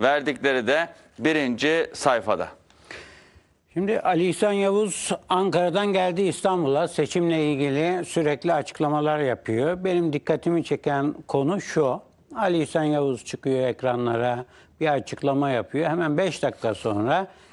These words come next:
Speaker 2: Ekrem İmamoğlu, C H P'nin İstanbul Büyükşehir Belediye Başkan adayı Ekrem İmamoğlu da beş dakika sonra hemen çıkıyor ekranlara.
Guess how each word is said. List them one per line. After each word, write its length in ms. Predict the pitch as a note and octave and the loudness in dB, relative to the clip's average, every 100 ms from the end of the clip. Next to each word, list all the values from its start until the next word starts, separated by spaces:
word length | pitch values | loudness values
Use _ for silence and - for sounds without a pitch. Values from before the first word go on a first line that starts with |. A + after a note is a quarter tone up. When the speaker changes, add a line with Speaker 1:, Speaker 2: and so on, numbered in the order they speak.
| - | -8
Speaker 2:
Ekrem 380 | D3+ - D#3+ D#3+ | -4 0 2 2
İmamoğlu, 600 | D#3 D#3+ D3+ B2+ A2+ A2 | 2 2 2 0 0 0
C 200 | A#2 B2+ | 0 0
H 40 | A#2 | 0
P'nin 300 | B2+ A#2+ C3 | -2 -2 -4
İstanbul 640 | - C#3+ C3+ C3 A#2+ B2+ | -2 -2 0 0 -2 -4
Büyükşehir 640 | B2+ C3+ C#3 - B2 A2+ | -2 -2 -4 -4 -2 0
Belediye 420 | A2+ A#2 A2 C3 A2+ | 0 0 0 -2 0
Başkan 360 | G#2+ - C#3 | -2 -4 -2
adayı 480 | C3 G#2 G#2+ G#2 C3 - - - _ | -2 0 0 0 -2 -8 -20 -20 _
Ekrem 360 | C#3+ - C#3+ D3 | -8 0 0 2
İmamoğlu 640 | D3 D3+ D3 C3 A#2 A2+ | 2 2 2 0 0 0
da 140 | F#3+ B3+ | -2 0
beş 260 | B3 - | 0 0
dakika 280 | C#3+ - A#2 | -2 -2 -4
sonra 320 | - C3 F3 | -2 0 0
hemen 360 | D#3 D3+ D#3 D#3+ C#3 | 0 0 -2 -4 -8
çıkıyor 380 | D3 - C#3+ A#2+ | -8 -2 0 0
ekranlara. 640 | A2 A2+ G#2+ A2 C#3+ | -2 0 0 0 -2